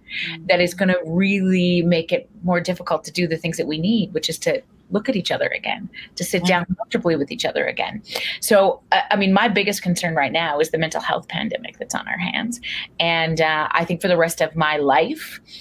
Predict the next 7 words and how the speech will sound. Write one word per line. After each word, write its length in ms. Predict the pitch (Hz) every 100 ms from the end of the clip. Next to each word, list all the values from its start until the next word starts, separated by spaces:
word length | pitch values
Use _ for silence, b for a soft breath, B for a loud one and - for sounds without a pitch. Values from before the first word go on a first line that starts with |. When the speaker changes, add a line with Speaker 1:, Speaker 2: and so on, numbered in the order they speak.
| B -
Speaker 2:
that 260 | 165 151 170
will 200 | 170 160
be 200 | 165 160
the 120 | 156
thing 540 | - 151 139 135 131 - 156
that, 480 | 156 147 143 107 - - -
um, 420 | 131 131 123